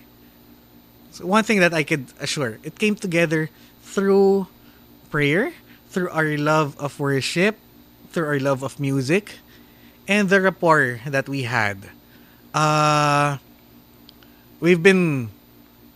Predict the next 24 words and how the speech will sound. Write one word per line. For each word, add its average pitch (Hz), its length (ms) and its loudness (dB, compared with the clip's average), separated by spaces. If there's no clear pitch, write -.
Jazz, 175 1040 2
myself, 151 640 0
and 143 180 -2
Lance 131 400 0
have 170 100 2
been 185 160 4
working 170 380 2
together 120 580 0
in 165 220 2
this 147 140 2
project, 120 640 0
in 147 200 -2
this, - 600 -2
in 143 160 -6
this 127 180 -2
event. 110 600 -6
Uh, 143 720 6
gets 180 480 2
ko 180 160 0
yung 160 160 0
sinasabi 139 560 0
ni 127 240 -2
Lance 117 400 -4
na 110 240 -6